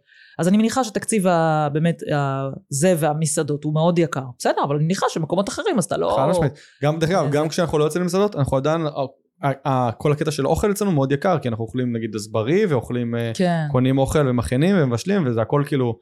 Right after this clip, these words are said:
Speaker 1: מוצרים
Speaker 2: ביצי
Speaker 1: טובים.
Speaker 2: חופש כאלה, כל הדברים האלה, שזה כאילו הכל יותר יקר. אבל על זה אנחנו לא חוסכים, כאילו באוכל,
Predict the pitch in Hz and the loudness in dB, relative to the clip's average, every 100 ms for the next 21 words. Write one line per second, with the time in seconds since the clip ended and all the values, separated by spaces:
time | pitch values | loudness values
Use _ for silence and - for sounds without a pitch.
0 | _ _ _ - - 147 165 151 190 190 | _ _ _ -10 -2 0 2 0 0 0
1 | 208 - 202 202 190 180 151 175 165 143 | -2 0 0 2 2 2 2 0 0 0
2 | 147 139 127 120 110 110 107 123 110 143 | 0 0 0 -2 -4 -8 -4 -4 0 0
3 | 135 131 120 120 104 - _ _ _ 110 | 2 0 0 0 -2 -6 _ _ _ -2
4 | 110 110 110 - 139 117 175 226 151 139 | 0 0 -2 -4 -2 2 2 0 2 0
5 | 131 143 - 120 110 135 131 139 160 202 | 2 -2 -4 -8 -4 -2 2 0 2 2
6 | 196 | 2